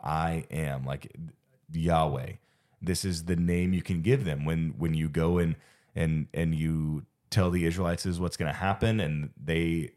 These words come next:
question you, you can say, "Well, Yahweh is the one who sent me."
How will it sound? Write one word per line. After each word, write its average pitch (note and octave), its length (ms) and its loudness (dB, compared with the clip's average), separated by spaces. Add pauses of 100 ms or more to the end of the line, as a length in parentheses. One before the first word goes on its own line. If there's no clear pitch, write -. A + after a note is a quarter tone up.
(140)
question F#2+ 460 0
you, A#2 300 4 (380)
you F2 140 0
can F2 140 -2
say, F#2+ 380 0 (100)
"Well, E2+ 400 0 (360)
Yahweh F2+ 500 4
is D#2 220 -2
the F2 80 -4
one E2 180 -2
who D2+ 140 -2
sent - 300 -6
me." - 240 -12